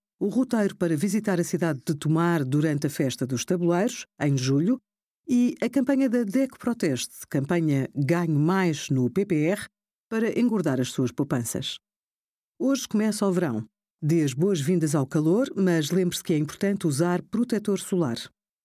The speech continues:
Na praia, na piscina, no jardim ou num passeio ao ar livre, a aplicação de protetor solar é uma das medidas mais importantes para prevenir o envelhecimento prematuro da pele ou o desenvolvimento de diversos tipos de cancro cutâneo.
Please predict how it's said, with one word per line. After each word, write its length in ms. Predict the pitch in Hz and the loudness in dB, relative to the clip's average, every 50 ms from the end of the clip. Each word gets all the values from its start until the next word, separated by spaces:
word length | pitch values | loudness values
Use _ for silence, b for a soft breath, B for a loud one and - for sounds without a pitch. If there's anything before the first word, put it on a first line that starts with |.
| _ _ - | _ _ -2
Na 140 | 147 143 143 | -2 -2 0
praia, 480 | 147 170 170 180 196 214 220 233 240 | 0 0 0 0 2 0 0 0 0
na 100 | 208 160 | 0 0
piscina, 480 | 143 - - - - 175 185 190 190 190 | -2 -2 -4 -2 0 0 2 2 2 2
no 120 | 180 165 | 2 2
jardim 520 | 143 123 147 135 123 131 165 180 185 202 - - | 2 0 0 0 0 0 2 2 2 0 0 0
ou 100 | 170 156 | 2 2
num 160 | 165 202 233 | 2 2 2
passeio 400 | - 214 185 - - 170 147 143 | 0 -2 -2 -2 0 0 2 2
ao 80 | 139 147 | 2 2
ar 160 | 165 170 175 | 2 0 0
livre, 360 | 170 208 240 240 175 190 214 208 _ _ _ _ _ - | 0 0 0 0 0 -2 -4 -4 _ _ _ _ _ -8
a 40 | - | -8
aplicação 540 | 208 208 233 254 - 254 247 - 254 247 240 | -4 -2 -2 0 0 -2 -2 0 0 0 2
de 140 | 214 220 226 | 2 0 0
protetor 440 | 220 - 254 247 262 240 233 - 156 | 0 0 -2 0 0 -2 0 -2 -2
solar 420 | 143 - - 170 175 180 175 180 180 - | -2 -2 0 0 2 2 2 0 0 0
é 120 | - 160 165 | 0 0 2
uma 140 | 165 160 | 2 2
das 180 | 151 147 143 143 | 2 0 -2 -2
medidas 340 | - 143 170 165 143 139 - | -2 -2 0 0 0 0 0
mais 240 | 170 180 180 143 143 | 0 0 0 0 0
importantes 560 | 139 - - - - 180 151 139 - - - - _ _ _ _ | -2 -4 -4 -2 -2 0 0 -2 -4 -6 -10 -10 _ _ _ _
para 180 | - 135 131 127 | -6 -2 -2 -2
prevenir 400 | - 156 147 135 156 160 165 151 | 0 -2 0 0 2 2 2 2
o 60 | 147 | 2
envelhecimento 580 | 143 131 120 143 135 - 170 151 160 156 147 - | 2 2 0 -2 -2 0 0 2 2 2 0 0
prematuro 480 | - 165 170 160 156 156 180 175 165 | -2 0 0 0 0 0 -2 -2 0
da 140 | 135 147 139 | 0 -2 -2
pele 340 | 143 - 175 165 170 208 240 - _ _ _ _ - | 0 0 0 0 0 0 -2 -2 _ _ _ _ -6
ou 200 | - 214 233 240 | -4 -2 -2 -2
o 40 | |
desenvolvimento 760 | 214 208 - 262 247 240 254 190 226 185 165 156 147 143 - 143 | -2 0 0 0 0 0 0 0 2 2 2 2 0 0 -2 0
de 100 | 135 143 | 0 0
diversos 480 | 135 139 135 - 160 135 - - - | 0 0 0 0 -2 -2 -4 -8 -8
tipos 280 | - - 165 151 - - | -4 -4 -4 -4 -6 -14
de 80 | - | -8
cancro 340 | - - 147 135 - - - | -2 0 0 0 -2 -4 -10
cutâneo. 560 | - - - - 160 127 113 110 - 123 147 | -16 -12 -6 -2 -2 0 0 0 -2 -4 -4